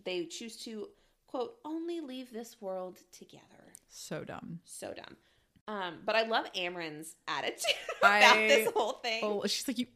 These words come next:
Speaker 2: idiots.
Speaker 1: Yeah.
Speaker 2: Like, what were you thinking?"
Speaker 1: Yeah, she, she is all of us. <laughs>
Speaker 2: Yeah. But it's like, 'cause they're, they're all realizing, like, th-,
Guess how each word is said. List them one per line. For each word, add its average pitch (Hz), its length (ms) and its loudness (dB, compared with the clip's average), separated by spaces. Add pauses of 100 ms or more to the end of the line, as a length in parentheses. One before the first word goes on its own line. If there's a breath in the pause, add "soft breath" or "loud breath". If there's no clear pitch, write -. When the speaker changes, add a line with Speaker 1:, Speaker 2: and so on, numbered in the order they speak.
(140)
Speaker 2:
idiots. 170 680 2
Speaker 1:
Yeah. 170 220 6
Speaker 2:
Like, 175 320 4
what 220 380 4
were 214 140 2
you 175 280 0
thinking?" 196 960 0
Speaker 1:
Yeah, 143 280 2
she, 247 340 -4
she 269 240 -4
is 247 120 -2
all 127 240 -8
of 120 120 -10
us. - 360 -12 (160)
<laughs> 170 160 -6
Speaker 2:
Yeah. - 200 -6 (240)
But 190 160 6
it's 277 120 2
like, 311 240 4
'cause 285 180 2
they're, 294 260 4
they're 262 180 2
all 269 200 2
realizing, 233 440 0
like, 208 300 0 (460)
th-, 170 220 -8